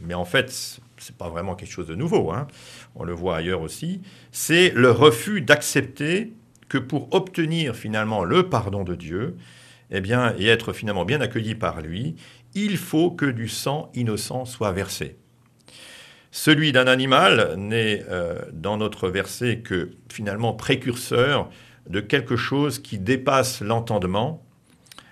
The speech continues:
la mort d'un premier-né comme, euh, la mort finalement d'Abel. Mais là, nous ne sommes finalement qu'au début de notre, euh, découverte du profil du Messie, tel que nous le découvrons à travers, euh,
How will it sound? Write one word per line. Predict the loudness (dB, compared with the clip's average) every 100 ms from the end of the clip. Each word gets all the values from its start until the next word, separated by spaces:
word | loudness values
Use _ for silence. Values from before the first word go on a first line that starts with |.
| -8
la | 4 6
mort | 8 6 6 2
d'un | 0
premier-né | 0 0 2 2 2 0 -2 -2
comme, | 0 2 2 -2 -4 -10 _ _ -12 -6
euh, | -4 -6 -8
la | -4 -2
mort | 2 2 0 -6
finalement | -10 -8 -4 -2 0
d'Abel. | 0 0 -2 -4 -20 -20 _ -20 -20 -20 -20 -20 -20 -20 _ 2
Mais | 6 8 8 4
là, | 4 4 4
nous | 0
ne | -4
sommes | -4 -6 -6
finalement | -4 -4 -2
qu'au | -2
début | -2 -2 -2 -4
de | -4
notre, | -2 -2 -2 -2
euh, | -2 -4 -12 _ _ -14 -12
découverte | -2 -2 0 4 4 2 -2 -2
du | -2 -4 -10
profil | -8 -2 -2 0 -4 -2
du | -2
Messie, | -4 -4 -4 -4 -6 -6
tel | -6 -6 -4
que | -4
nous | -2
le | -4 -4
découvrons | -6 -8 -8 -4 -2
à | -2
travers, | -4 -4 -2 -2 -2
euh, | -6